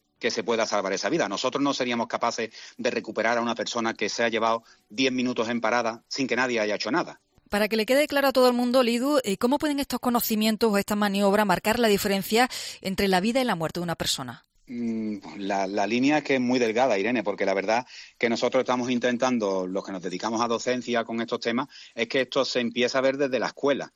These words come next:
Speaker 1: o sea, desde primaria, que es tan fácil como que nuestros hijos, por ejemplo, se crían con nuestros abuelos,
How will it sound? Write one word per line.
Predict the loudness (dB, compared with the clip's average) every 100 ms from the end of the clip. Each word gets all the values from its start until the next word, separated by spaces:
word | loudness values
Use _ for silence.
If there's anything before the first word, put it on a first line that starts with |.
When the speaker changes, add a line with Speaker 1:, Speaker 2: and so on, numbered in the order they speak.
| _
Speaker 1:
o | -2
sea, | 0
desde | 0 0 -2
primaria, | -2 0 2 2 2 -2 -20 -18 -2
que | 2
es | 2 -2 _
tan | -4 -2
fácil | 0 0 -2 -4
como | -4 -4
que | -2 -4
nuestros | -4 -6 -4 -2
hijos, | 0 0
por | 0
ejemplo, | 0 0 -2
se | -2
crían | -2 -2
con | 0 -2
nuestros | -2 0 0
abuelos, | 2 0 -2